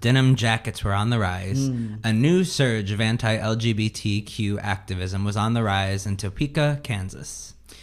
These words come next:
Speaker 1: Fred Phelps was born a few years after Jack Hyles, but his infamy wouldn't come until much later in life.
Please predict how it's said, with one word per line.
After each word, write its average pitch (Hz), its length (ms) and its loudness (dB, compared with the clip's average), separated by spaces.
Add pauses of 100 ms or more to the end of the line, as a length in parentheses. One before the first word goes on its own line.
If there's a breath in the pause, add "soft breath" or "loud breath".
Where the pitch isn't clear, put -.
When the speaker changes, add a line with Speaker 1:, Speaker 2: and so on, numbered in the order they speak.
(200 loud breath)
Speaker 1:
Fred 165 360 2
Phelps 127 280 -2
was 117 140 4
born 110 240 2
a 104 60 2
few 120 200 2
years 139 280 6
after 117 260 0
Jack 98 280 -2
Hyles, 104 460 0
but 113 140 0
his 113 140 0
infamy 113 440 2
wouldn't 135 320 0
come 143 160 4
until 123 220 2
much 104 240 0
later 101 240 -2
in 95 140 -2
life. 107 400 -4